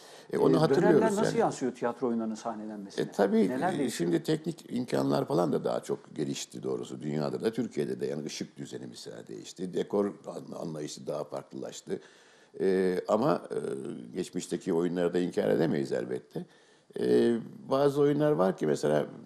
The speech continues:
Speaker 1: artık çok isim yapmış, ne bileyim, e, Tatlı Kaçık, e, Nisa Serezli, e, akla getirir hemen derhal. Şimdi bugün kim oynarsa oynasın onunla mukayese edersiniz.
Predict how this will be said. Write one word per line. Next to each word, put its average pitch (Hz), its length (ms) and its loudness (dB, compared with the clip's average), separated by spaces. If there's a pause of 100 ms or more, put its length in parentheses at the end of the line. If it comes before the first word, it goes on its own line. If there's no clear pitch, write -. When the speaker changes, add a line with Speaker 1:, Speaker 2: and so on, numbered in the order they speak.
(180)
Speaker 1:
artık - 300 -14
çok 143 220 -2
isim 92 280 -4
yapmış, 73 380 -6
ne 98 120 -2
bileyim, 73 300 -6
e, 78 400 -6 (340)
Tatlı - 300 -4
Kaçık, - 420 -8
e, 85 220 -4
Nisa 92 380 0
Serezli, 76 540 0 (480)
e, 69 280 -14
akla - 240 -6
getirir 67 400 -8
hemen 65 260 -6 (180)
derhal. 65 260 -6 (340)
Şimdi 101 200 -4
bugün 107 180 0
kim 113 180 0
oynarsa 78 440 0
oynasın 76 260 -6
onunla 90 240 -2
mukayese 76 480 -2
edersiniz. 58 580 -8